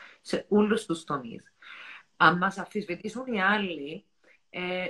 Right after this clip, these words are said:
σίγουρα να ήταν καλό να το ρίξουμε και λίγο στο ότι, ε, ναι, ένας αμφισβητής, εκείνος που δυστυχώς δεν μπορεί να σταθεί πάνω μετά από τούτον το κάτσιμο που επάθαμε όλοι μας, ε, να αμφισβητήσει και τους υπόλοιπους, γιατί δεν τον εαυτόν του να,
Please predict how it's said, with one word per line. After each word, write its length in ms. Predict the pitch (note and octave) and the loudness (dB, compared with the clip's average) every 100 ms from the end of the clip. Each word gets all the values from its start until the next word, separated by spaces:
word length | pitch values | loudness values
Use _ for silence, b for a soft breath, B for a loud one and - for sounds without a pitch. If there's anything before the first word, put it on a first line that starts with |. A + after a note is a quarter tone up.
| - | -8
σίγουρα 360 | C4 D4+ F4 | -6 -4 -2
να 80 | D4+ | -4
ήταν 180 | C#4+ E4 | -4 -2
καλό 240 | A#3+ G#3+ | 0 0
να 160 | B3+ C#4+ | -2 0
το 120 | A3+ | -2
ρίξουμε 420 | G#3 A3 - C#4 | -2 -10 -8 -6
και 140 | C4 A3 | -6 -6
λίγο 280 | F#3+ G3 G#3+ | -6 -6 -8
στο 200 | - F#3 | -8 -10
ότι, 280 | G3+ G3+ - | -8 -10 -10
ε, 120 | F3+ | -10
ναι, 240 | G3 G#3+ D3 - | -6 -6 -8 -12
ένας 260 | F#3 F#3 G3+ | -12 -12 -10
αμφισβητής, 600 | G3+ G#3 F3 F3+ G3+ G3 | -14 -14 -12 -8 -6 -8
εκείνος 340 | D3+ D#3+ F#3+ | -10 -14 -16
που 360 | - C#3+ C#3+ - _ _ _ _ _ _ _ _ _ - C4 - - - _ | -16 -18 -18 -20 _ _ _ _ _ _ _ _ _ -20 -20 -20 -18 -20 _
δυστυχώς 580 | E3 D#3+ - D#3+ F3+ - | -8 -8 -6 -4 -2 0
δεν 200 | F#3+ F3+ | -2 -2
μπορεί 380 | - F#3 C#3+ _ _ _ B B | 0 -2 -2 _ _ _ B B
να 180 | D#3+ D#3+ | -2 -2
σταθεί 520 | D#3+ - D3+ - G3 - | -2 -4 -6 -2 -4 -2
πάνω 480 | - F#3 F#3 C#3 B2 | 6 8 8 2 -10
μετά 240 | A#2 D3 D#3 | -10 -6 -4
από 160 | D#3 D#3+ | -4 -10
τούτον 520 | _ G#3+ E3+ D3 D3 _ _ | _ -6 -6 -10 -12 _ _
το 220 | D3 - _ _ | -10 -10 _ _
κάτσιμο 480 | E3+ F3 - F#3+ F#3 | -4 -4 -6 -6 -4
που 100 | E3+ | -4
επάθαμε 420 | D#3+ E3+ F3+ F3 | -6 -8 -8 -8
όλοι 300 | D#3 F3 D#3+ | -6 -6 -6
μας, 400 | B2+ D3+ C4+ - B B B | -4 -2 -4 -10 B B B
ε, 80 | D#3 | -6
να 140 | F3 | -6
αμφισβητήσει 560 | F3+ A3+ G3 F3 G3 - | -6 -8 -8 -8 -10 -6
και 120 | G#3+ | -4
τους 160 | A#3 | -4
υπόλοιπους, 480 | G3 E3+ G3+ A#3 D#3 | -4 -2 -2 -2 -4
γιατί 220 | D#3 C#3+ | -6 -4
δεν 140 | E3+ G3 | -2 0
τον 140 | G#3+ | 0
εαυτόν 400 | A3+ F3+ - G3 | 0 -2 0 0
του 80 | A3 | 0
να, 200 | A#3+ G#3+ | 0 0